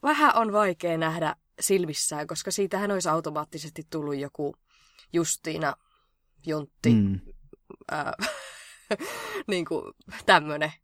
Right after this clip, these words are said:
Speaker 1: tiedätkö?
Speaker 2: Mut
Speaker 1: Ja siis
Speaker 2: sitten,
Speaker 1: sehän menee
Speaker 2: niin.
Speaker 1: myös monesti niinku äitiyden ja tommosen, et äitiyttä ei jotenkin suvaita kans sitten tohon yhtälöön. Et jos oot jossakin vak-, vakavasti otettavassa työssä,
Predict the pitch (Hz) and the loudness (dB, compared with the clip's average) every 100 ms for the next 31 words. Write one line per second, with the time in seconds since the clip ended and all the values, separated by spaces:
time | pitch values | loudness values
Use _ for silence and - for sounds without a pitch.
0 | _ - 147 156 - - - _ _ _ | _ -8 -6 -6 -8 -8 -10 _ _ _
1 | _ _ _ _ - 233 262 - 262 330 | _ _ _ _ 4 6 8 8 6 8
2 | 381 311 233 214 240 269 240 262 262 214 | 8 8 6 2 2 2 4 2 2 2
3 | 226 220 226 240 277 302 208 - 165 156 | -2 -2 -2 2 8 8 6 2 2 2
4 | 151 151 - 165 156 160 156 143 151 160 | -2 -4 -8 -4 -2 0 0 -2 -4 -4
5 | 151 - - _ 196 - 349 285 180 170 | -4 -12 -20 _ 2 8 8 6 2 -2
6 | 160 - 165 170 180 165 160 - 208 180 | -2 0 2 2 0 -2 -2 -2 0 2
7 | 151 143 160 - 151 - - - 143 147 | 2 0 -8 -2 -2 0 -6 -8 -8 -6
8 | 151 151 156 - 165 160 160 - 180 _ | -6 -4 -6 -6 -8 -4 -4 -6 -10 _
9 | _ _ _ _ _ _ 165 180 180 - | _ _ _ _ _ _ -2 2 2 2
10 | 165 156 156 - 165 160 165 160 _ _ | 0 0 -4 -4 -6 -2 -2 -2 _ _
11 | - - _ _ _ 160 - 147 151 - | -20 -20 _ _ _ -4 2 2 2 -4
12 | - - - 151 - 143 - - 190 151 | -4 -4 -2 -4 -4 -2 -2 -4 -2 0
13 | - - - | 0 0 -2